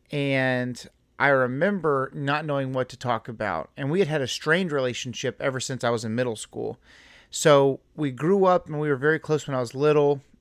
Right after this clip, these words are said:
And I remember him pulling me out of school to go see Revenge of the Sith. And that was actually one of the last big one-on-one moments we had.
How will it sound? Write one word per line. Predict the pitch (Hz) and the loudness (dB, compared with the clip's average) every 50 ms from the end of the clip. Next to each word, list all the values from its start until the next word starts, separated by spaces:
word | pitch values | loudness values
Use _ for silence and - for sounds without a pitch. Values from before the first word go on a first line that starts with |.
| _ _ _ _ - | _ _ _ _ -2
And | 135 | 0
I | 131 131 | 2 2
remember | 127 123 120 127 143 160 160 151 160 143 | 2 2 0 0 -2 -2 0 2 2 2
him | 131 131 123 | 2 -2 -4
pulling | - - 151 165 165 147 | -4 -4 -2 -2 0 -2
me | 139 135 | -4 -4
out | - 123 135 143 143 | -4 -2 -2 -2 -2
of | 135 | -2
school | - - - 147 143 135 | -4 -8 -4 -4 -2 -2
to | 131 117 | -2 -2
go | - 135 135 123 | -2 0 0 0
see | - - 135 | -2 -4 -4
Revenge | 131 120 113 127 123 123 123 | -4 -2 -2 -4 -4 -4 -4
of | 117 117 | -6 -8
the | 110 | -8
Sith. | - - - 123 110 92 95 - _ _ - | -8 -6 -4 -4 -4 -4 -6 -10 _ _ -10
And | 131 127 | -2 2
that | 139 151 160 | 2 4 4
was | 160 151 - - - 135 123 - | 2 0 -2 -8 -14 -18 -10 -2
actually | 98 104 143 190 196 - - - 120 127 123 127 123 - _ - - - - _ _ | 2 2 2 2 2 0 -4 -4 -4 -4 -4 -6 -6 -10 _ -20 -20 -20 -20 _ _
one | - 147 143 | 0 0 0
of | 139 123 | 0 0
the | 131 131 | -2 -4
last | 135 139 139 139 139 127 - - - 127 117 | -2 0 0 0 0 -2 -4 -8 -10 -2 2
big | 147 143 143 143 123 117 | 6 6 6 6 2 -2
one-on-one | 120 123 131 139 139 131 127 127 123 123 123 117 | -4 -2 -2 0 0 0 -2 -2 -2 -4 -4 -2
moments | 117 123 127 127 123 113 107 - | -2 -2 -2 -2 -4 -6 -10 -10
we | - 117 101 | -10 -8 -6
had. | 95 113 123 117 98 71 65 | -4 -2 -2 -2 -4 -6 -8